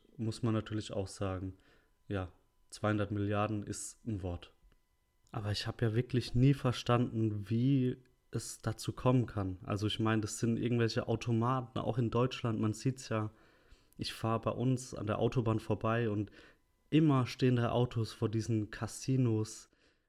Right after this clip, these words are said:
und die Leute werfen da Hunderte von Euros jeden Tag rein, in dem Glauben, dass sie da was rausholen. Ich kann das nicht nachvollziehen, wie man so, wie das, wie das kommen kann. Also wie funktioniert es, dass ich denn da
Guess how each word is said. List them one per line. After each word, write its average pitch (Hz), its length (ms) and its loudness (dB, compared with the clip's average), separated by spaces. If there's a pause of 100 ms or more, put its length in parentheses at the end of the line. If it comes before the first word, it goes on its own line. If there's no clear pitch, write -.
und 113 200 0
die 113 80 4
Leute 113 400 4
werfen 117 340 0
da 110 340 0 (300)
Hunderte 127 440 4
von 107 220 -2
Euros 113 640 2
jeden 117 360 2
Tag - 540 -4
rein, 113 400 0 (420)
in 113 220 0
dem 107 180 2
Glauben, 120 480 0
dass 110 180 -2
sie 117 80 0
da 104 120 2
was - 240 -4
rausholen. 110 420 -2
Ich - 140 -8
kann 131 200 0
das 113 200 -4
nicht - 240 -2
nachvollziehen, 107 680 -2
wie 110 80 -2
man 104 240 -2 (680)
so, 117 640 -2 (240)
wie 123 120 0
das, 117 240 2 (100)
wie 123 140 0
das 117 220 0
kommen 156 280 0
kann. 98 260 -4
Also 101 420 -2 (480)
wie 139 320 0
funktioniert 139 640 2
es, 110 160 -2
dass - 200 -6
ich - 140 -8
denn 110 160 -2
da 110 260 -2